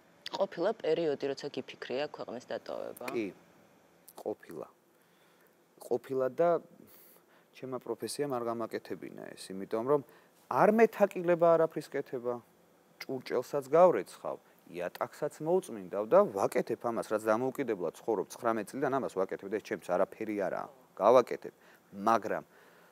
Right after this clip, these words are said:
Speaker 2: ძალიან რთული იქნება იმის დათმობა, რასაც ჩემით მივახციე. თეატრი იქნება ეს, ტელევიზია იქნება, ძალიან რთულია ამის დათმობა. როცა ეს რაღაცნაირად მარტივად ხდება შენ ცხოვრებაში,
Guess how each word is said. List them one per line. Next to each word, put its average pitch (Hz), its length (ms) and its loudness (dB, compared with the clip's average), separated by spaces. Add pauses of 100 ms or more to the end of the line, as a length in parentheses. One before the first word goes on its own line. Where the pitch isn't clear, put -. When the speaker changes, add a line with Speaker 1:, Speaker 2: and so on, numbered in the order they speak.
(140)
Speaker 2:
ძალიან 165 380 0
რთული 175 320 2
იქნება 120 240 -2
იმის 123 200 -4
დათმობა, 143 520 4
რასაც 156 400 0
ჩემით 170 560 2
მივახციე. 107 760 0 (1300)
თეატრი 147 520 4
იქნება 101 460 -8
ეს, 82 120 -12
ტელევიზია 127 640 -2
იქნება, 104 300 -6
ძალიან 165 640 0
რთულია 113 480 -2
ამის 90 180 -8
დათმობა. 90 360 -8 (160)
როცა 170 320 2
ეს 156 280 4
რაღაცნაირად 135 560 0
მარტივად 127 520 2
ხდება 165 280 4
შენ 131 180 -6
ცხოვრებაში, 139 600 2